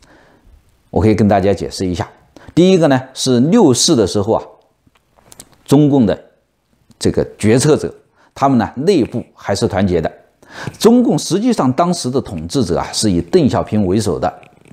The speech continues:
八大元老的家族，中顾维是当时真正的政治决策者，而赵紫阳只是一个决策的执行者。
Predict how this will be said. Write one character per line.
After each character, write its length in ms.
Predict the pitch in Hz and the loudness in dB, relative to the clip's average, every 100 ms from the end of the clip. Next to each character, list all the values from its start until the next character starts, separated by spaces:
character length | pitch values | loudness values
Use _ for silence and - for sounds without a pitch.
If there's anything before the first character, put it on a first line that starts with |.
| - | -4
八 220 | 117 135 | -2 0
大 200 | 139 101 | 0 -2
元 220 | 82 101 | 0 0
老 160 | 127 73 | 0 0
的 100 | 110 | -2
家 200 | 131 131 | 0 0
族， 180 | 101 90 _ _ _ | -4 -12 _ _ _
中 260 | - 170 180 | -4 0 2
顾 200 | 180 120 | 2 2
维 220 | 78 87 - | 2 -2 -6
是 180 | - 90 | -6 -2
当 220 | 123 127 | 0 0
时 160 | 101 92 | 0 -4
真 220 | - 202 | 0 0
正 180 | 190 165 | 0 -4
的 80 | 101 - | -4 -6
政 180 | - 101 | -6 -4
治 160 | 90 82 | -4 -4
决 140 | 85 | -2
策 160 | 107 101 | 0 -2
者， 120 | - - _ | -4 -14 _
而 160 | 143 135 | -2 0
赵 220 | 220 151 | 2 0
紫 120 | 98 | -2
阳 240 | 80 120 - _ _ _ _ _ _ _ - - - | -6 -8 -10 _ _ _ _ _ _ _ -20 -20 -4
只 320 | - 92 110 | 0 2 2
是 260 | 117 190 - - _ _ | 2 0 -2 -8 _ _
一 100 | 113 | 0
个 140 | 123 117 | 2 0
决 240 | 95 113 | 0 -2
策 180 | 123 156 | 0 0
的 80 | 95 | -2
执 360 | - - 117 247 | -6 -2 0 0
行 280 | - 101 | 0 -6
者。 120 | 135 | -6